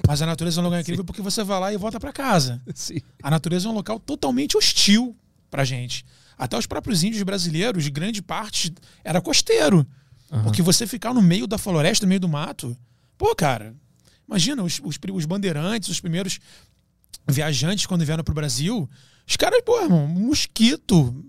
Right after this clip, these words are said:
Speaker 1: acabava com o cara. O cara tinha febre de ficar, ah, ah, delirando.
Speaker 2: É muito doido imaginar que a maior parte do, do, da, do terreno disponível no planeta não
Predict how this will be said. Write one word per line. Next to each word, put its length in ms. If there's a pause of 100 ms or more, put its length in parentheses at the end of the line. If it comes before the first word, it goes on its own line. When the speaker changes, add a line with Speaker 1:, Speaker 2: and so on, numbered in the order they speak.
(120)
Speaker 1:
acabava 580
com 80
o 60
cara. 220
O 20
cara 200
tinha 200
febre 440
de 100
ficar, 360
ah, 960
ah, 40
delirando. 720 (220)
Speaker 2:
É 80
muito 220
doido 220
imaginar 380
que 100
a 60
maior 220
parte 340
do, 120
do, 200 (240)
da, 400
do 180
terreno 380
disponível 400
no 100
planeta 540
não 580